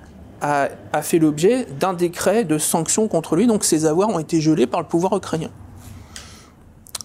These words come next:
Et en plus, on a ouvert une enquête judiciaire contre lui, et donc, jusqu'à il y a quelques jours, il était sous contrôle judiciaire. Le chef de l'opposition. Euh,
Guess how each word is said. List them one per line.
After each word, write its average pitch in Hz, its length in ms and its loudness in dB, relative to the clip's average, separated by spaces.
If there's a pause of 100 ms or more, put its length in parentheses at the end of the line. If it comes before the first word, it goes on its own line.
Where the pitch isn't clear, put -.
(200)
Et 160 300 2
en 147 120 0
plus, - 560 0 (160)
on 160 180 2
a 147 80 4
ouvert 160 360 2
une 143 100 0
enquête 143 240 0
judiciaire 147 400 -4
contre 147 260 -4
lui, - 120 -4
et - 80 -2
donc, - 460 -2
jusqu'à 170 440 -2
il 147 60 -2
y 143 40 -2
a 139 40 -4
quelques 143 300 -4
jours, 240 180 0
il 214 40 2
était 196 180 -2
sous - 160 0
contrôle 202 320 0
judiciaire. 190 440 -2 (540)
Le - 60 -12
chef 214 320 0
de 147 100 -2
l'opposition. 147 520 -4 (1600)
Euh, - 360 -6